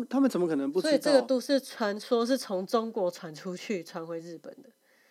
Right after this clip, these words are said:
Speaker 2: 这种头发故事啊，我这边看到一个很蛮酷的欸，就是像他们那个日本啊，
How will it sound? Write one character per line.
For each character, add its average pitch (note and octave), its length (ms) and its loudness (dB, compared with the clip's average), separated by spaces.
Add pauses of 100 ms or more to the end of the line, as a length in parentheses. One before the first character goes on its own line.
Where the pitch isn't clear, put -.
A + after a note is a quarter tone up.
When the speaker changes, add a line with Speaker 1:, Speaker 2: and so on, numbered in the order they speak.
(520)
Speaker 2:
这 F4+ 160 4
种 G#3+ 360 4
头 A#3 260 2
发 A#3 260 6
故 A#3+ 240 0
事 A#3+ 200 2
啊， F#3 340 2 (160)
我 A3+ 180 -6
这 - 80 -2
边 D#4 160 6
看 C#4+ 120 2
到 C#4 120 8
一 C#4 60 6
个 A3 140 2
很 G#3 120 2
蛮 F#3 240 0
酷 G#3 300 0
的 F3 120 0
欸， - 60 -4
就 C#4 140 2
是 E4+ 180 6
像 D4 320 2
他 B3 160 0
们 A3 200 0
那 G#3+ 80 -2
个 G3 240 0
日 A3 240 -2
本 - 260 -10
啊， - 180 -12